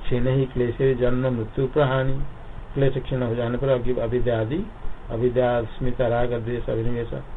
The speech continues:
ये जन्म मृत्यु का प्रहानि त्याग हो जाता है। इति श्वेता सूत्र वाक्यम अर्थतः पठति क्षीण ही क्लेशे न जन्म भाग।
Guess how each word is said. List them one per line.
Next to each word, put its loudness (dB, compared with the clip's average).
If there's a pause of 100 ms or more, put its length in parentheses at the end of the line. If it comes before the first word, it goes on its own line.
(680)
ये 2
जन्म 0
मृत्यु 0
का 0 (480)
प्रहानि 0
त्याग 0
हो -2
जाता -2
है। -2 (560)
इति 0
श्वेता 2
सूत्र 0
वाक्यम 0
अर्थतः -4
पठति -4 (720)
क्षीण 0
ही 2
क्लेशे 0
न 0
जन्म 2
भाग। -2